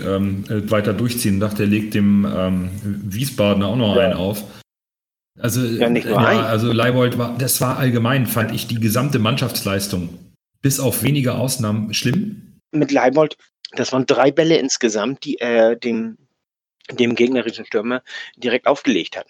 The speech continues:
Speaker 2: ne? Und, und, äh, das von einem, der sonst eigentlich relativ sicher ist. Äh, offensiv hat er auch nicht groß was gerissen, allerdings offensiv war auch nicht groß viel zu reißen.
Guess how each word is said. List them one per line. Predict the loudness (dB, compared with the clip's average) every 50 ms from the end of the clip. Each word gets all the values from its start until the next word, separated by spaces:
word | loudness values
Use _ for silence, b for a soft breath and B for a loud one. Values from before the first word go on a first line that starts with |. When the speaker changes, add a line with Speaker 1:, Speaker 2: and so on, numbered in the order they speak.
| -12
Speaker 2:
ne? | -12 -12 -12 B B B B B _ _ -12
Und, | -12 -10 -10 -12 _
und, | -14 -14 -14 -14 -16 -14 -14 -16 -14 -14
äh, | -14 -14 -14 -16 -14 -12 -12 -14 _ _ _ _ _ _ _ _ _ _ -14 -6
das | -6 -4 -2 0
von | 0 0 0
einem, | 0 0 0 2 2 2
der | 4 2 2
sonst | 4 4 2 2 2 2 0
eigentlich | -2 -2 0 0 -2 -2 -2
relativ | -2 -2 -2 -2 -4 -10 -8
sicher | -8 -4 0 0 0
ist. | 0 -2 -8 -6
Äh, | -4 -4 -4 -4 -6 -10 B B B _ _ _ _ _ _ _ _ -14 -12 -12 -8 0
offensiv | 0 0 2 2 0 0 0 -2 -6 -4 -4
hat | -4 0 0
er | 2 2
auch | 2 0 0
nicht | -2 -4 -4 -4 -6 -2
groß | 2 2 4 4 2 0
was | -2 -4 -4
gerissen, | -4 -2 -2 -4 -4 -2
allerdings | -2 -2 -2 0 -2 -2 -2 -2
offensiv | -4 -2 0 -2 -2 -2 -6 -8 -4 0
war | 2 2 2 2
auch | 0 -2 -2 -4
nicht | -8 -6 -8 -8 -10 -10
groß | -6 -4 -4 -2 -2 -4
viel | -6 -6 -8 -6 -6 -6 -4
zu | -6 -10 -10 -10
reißen. | -8 -6 -2 -2 -2 -2 -2 -8 -10